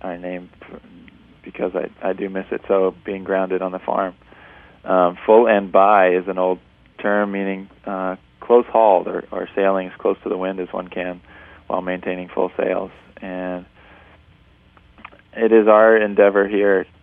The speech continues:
to, um, to farm as naturally as we can, um, you know, minimizing our impact on the, on the ground while, uh, nonetheless,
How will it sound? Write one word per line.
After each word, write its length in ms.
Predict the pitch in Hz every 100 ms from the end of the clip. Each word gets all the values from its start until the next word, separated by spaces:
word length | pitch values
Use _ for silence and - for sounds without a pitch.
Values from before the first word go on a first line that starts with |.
| -
to, 320 | 92 92 87
um, 320 | 87 - - - _ _ _ _ - - - - -
to 100 | 110
farm 320 | 107 104 104
as 40 | -
naturally 420 | 101 101 110 101
as 80 | 98
we 120 | 101
can, 420 | - 101 104 92 90 - 90
um, 520 | 85 85 87 - 90 _ _ - - _ -
you 60 | 87
know, 180 | 80 90 - - - - -
minimizing 680 | 113 98 98 98 92 98
our 100 | 92
impact 380 | 95 92 95 95 _ _ _ -
on 300 | 95 95 92
the, 300 | 92 90 90 _ _ -
on 160 | 104 95
the 80 |
ground 460 | 92 95 98 101 101 -
while, 500 | 110 90 92 90 92
uh, 280 | - - - _ _ _ _
nonetheless, 460 | - 95 92 90